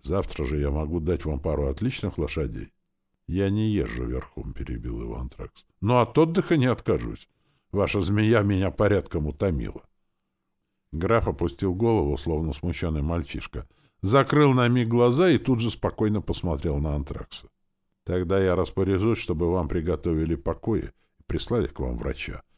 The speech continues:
коротко сообщил он и шагнул к стене, явно намереваясь дернуть шнурок висевшего портрета одного из древних графов, чтобы вызвать слугу,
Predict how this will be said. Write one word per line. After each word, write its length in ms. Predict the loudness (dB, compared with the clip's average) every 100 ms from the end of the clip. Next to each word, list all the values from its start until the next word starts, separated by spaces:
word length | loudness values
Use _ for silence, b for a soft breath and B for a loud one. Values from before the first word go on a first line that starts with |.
| _
коротко 400 | -8 -6 -6 -8
сообщил 520 | -8 -6 -6 -4 -2 0
он 160 | 0
и 20 |
шагнул 420 | -2 -2 -2 -4 -4
к 60 |
стене, 440 | -4 0 0 0 b b _
явно 400 | 2 4 4 4
намереваясь 640 | 4 4 4 6 6 4
дернуть 400 | 4 2 2 -2
шнурок 420 | -4 -2 0 0
висевшего 520 | -2 -2 -2 -2 -2 -4
портрета 680 | -4 -6 -2 -4 -2 -4
одного 360 | -4 -2 -2 -2
из 180 | -4 b b _
древних 480 | 0 2 2 0 -2
графов, 480 | -2 -2 -6 -12 -18 b b b b
чтобы 360 | -4 0 2 4
вызвать 320 | 4 4 2
слугу, 560 | 2 2 2 -2 -4